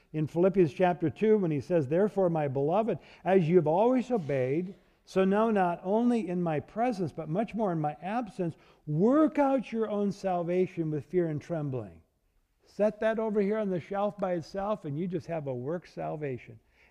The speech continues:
and a work sanctification. Don't do that,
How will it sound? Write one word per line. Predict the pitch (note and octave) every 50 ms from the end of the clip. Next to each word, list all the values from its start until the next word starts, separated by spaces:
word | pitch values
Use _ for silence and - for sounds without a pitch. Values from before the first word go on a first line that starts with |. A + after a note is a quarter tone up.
| _
and | C#3+ C3+ C3+
a | C#3
work | C#3 C#3 D#3 E3 D#3
sanctification. | - - E3+ D#3+ D3+ D#3 - - A#2 - B2+ A#2 - C3+ C3+ A#2+ G#2+ - - _ _
Don't | - C3 B2+ D3
do | D#3+ G#3+ A#3
that, | G3+ F3+ A#2 G2 -